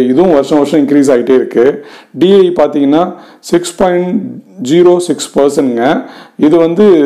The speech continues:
year by year increase ஆயிட்டே இருக்கு. Public holding பாத்தீங்கன்னா தேர்ட்டி ஃபோர் பாயிண்ட் சிக்ஸ் பர்சன்ட்.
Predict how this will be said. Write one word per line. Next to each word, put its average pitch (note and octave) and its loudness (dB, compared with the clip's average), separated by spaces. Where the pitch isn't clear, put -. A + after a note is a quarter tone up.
year E3 2
by D#3 2
year D#3 2
increase D3 0
ஆயிட்டே C3 2
இருக்கு. A#2+ 0
Public F3+ 0
holding E3 0
பாத்தீங்கன்னா B2 0
தேர்ட்டி E3 0
ஃபோர் F3 0
பாயிண்ட் C#3+ -2
சிக்ஸ் C#3 -8
பர்சன்ட். C3 0